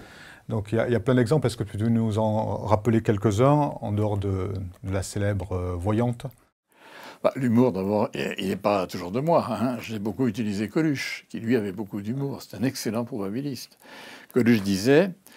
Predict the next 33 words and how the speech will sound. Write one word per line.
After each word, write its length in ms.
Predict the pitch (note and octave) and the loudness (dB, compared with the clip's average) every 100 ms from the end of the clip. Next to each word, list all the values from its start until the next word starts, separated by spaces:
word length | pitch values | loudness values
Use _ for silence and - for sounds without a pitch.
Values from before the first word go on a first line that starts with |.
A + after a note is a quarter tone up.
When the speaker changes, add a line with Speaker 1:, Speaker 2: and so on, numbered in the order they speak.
| - - | -20 -10
Speaker 2:
Quand 180 | B2+ A#2+ | -6 0
on 80 | |
est 60 | A2 | 2
malade, 420 | A2+ A2+ B2+ D#3+ | 4 6 6 4
il 60 | - | -2
ne 40 | |
faut 180 | A2+ A2+ | -8 -10
pas 200 | G2+ C#3 | 2 4
aller 140 | C#3+ C3 | 4 2
à 60 | |
l'hôpital, 600 | A#2+ A#2 G#2+ G2+ F2 D2+ - | 0 -4 -6 -4 -6 -8 -14
parce 180 | - | -12
que 80 | - | -8
la 120 | G2 | -8
probabilité 580 | F#2+ B2 A#2+ A2+ G2 B2 | -2 0 2 2 0 0
de 40 | G#2 | 0
mourir 340 | A2+ A2 F#2+ | 0 0 -2
dans 180 | E2 F2+ | -6 -4
un 60 | |
lit 120 | F#2 B2 | -2 0
d'hôpital 540 | A2+ G#2 - A2+ C#3 | -2 -6 -6 -2 -2
est 120 | A2 | -4
trois 140 | - C3 | -2 0
fois 160 | C3 | 0
plus 220 | G#2+ G2 | -4 -6
élevée 260 | G2+ G2 B2+ | -6 -2 0
que 60 | A2 | 0
dans 140 | G2+ | -4
son 180 | - G2+ | -8 -4
lit 140 | C3 | -4
à 100 | - | -4
la 80 | A2+ | -4
maison. » 400 | G2+ F#2+ F#2+ E2 | -4 -8 -10 -18